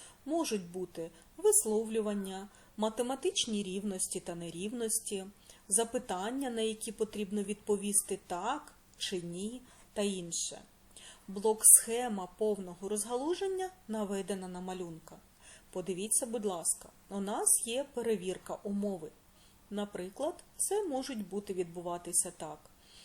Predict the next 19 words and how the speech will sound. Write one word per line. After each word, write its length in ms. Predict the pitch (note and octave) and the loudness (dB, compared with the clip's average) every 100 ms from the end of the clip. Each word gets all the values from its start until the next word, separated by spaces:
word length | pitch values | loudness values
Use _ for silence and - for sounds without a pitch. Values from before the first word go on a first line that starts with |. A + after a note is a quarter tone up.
| - - F#3 | -20 -12 -6
Е, 320 | F#3+ F#3 F#3 | -4 -4 2
це 280 | - - D4 | 4 4 2
можуть 480 | C4 A3 A3 G3 F3+ | 2 0 0 -4 -2
бути 300 | G3+ G3+ F#3+ | -4 0 2
запитання 760 | G3+ G#3 - - E3+ D#3 D#3 | 2 2 -4 -2 -4 -4 -8
якесь. 680 | E3+ F#3+ F#3 - D#3+ - - - - - - - | -6 -6 -6 -6 -4 -4 -6 -10 -18 -20 -16 -4
Е, 420 | F#3+ F#3+ F#3+ G3 | -2 0 0 0
"На 140 | G#3+ | 0
вулиці 460 | A3+ C#4 C#4+ - D4 | 2 0 2 4 2
йде 300 | C4+ E4+ A4+ | 2 4 4
дощ?" 580 | D4 F#3 D#3+ - - - - - - - - - - - - - | 4 0 0 0 -2 -6 -18 -20 -20 -20 -20 -20 -20 -20 -20 -4
Так, 580 | G#3+ E3+ E3 B3 - - - - - - | -2 -2 -6 -8 -12 -20 -20 -20 -20 -4
тоді 380 | E4 A3+ G3 G3 | -2 0 0 0
ми 180 | F#3 E3+ | -2 -2
беремо 500 | G3 A3 A3+ F#3+ E3 | 0 0 0 -2 -2
парасольку. 960 | E3 E3+ E3 - D3+ C#3+ - G3 C#4 - - - - - - - - - - - - - - - | -6 2 2 4 0 -6 -4 -2 -2 -6 -18 -20 -20 -20 -20 -20 -20 -20 -20 -20 -20 -20 -20 -10
Або 500 | C4 C4+ G#3 F3+ D#3+ - | -4 -2 0 0 -2 -6
знов 360 | G#3 C4+ B3 E3 | -4 0 0 -2
перевірка. 760 | - F#3 F3+ F3 E3 - D#3+ | -4 -4 -2 -4 -8 -8 -12